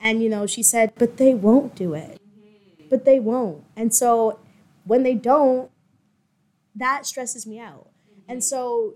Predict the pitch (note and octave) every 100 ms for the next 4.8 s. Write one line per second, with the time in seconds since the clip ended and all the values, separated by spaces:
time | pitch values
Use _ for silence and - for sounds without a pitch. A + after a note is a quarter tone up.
0 | - - G3+ F#3+ F#3 - F3+ G3 F#3+ F#3+
1 | G3 F#3 F3 E3+ F#3 - _ _ _ _
2 | - - F#3 F3+ - - F#3+ F3 F#3+ F#3
3 | F3+ E3+ E3+ F3+ F3 G#3+ D4+ C#4 G3 G3+
4 | G3+ - - - - A#3+ A#3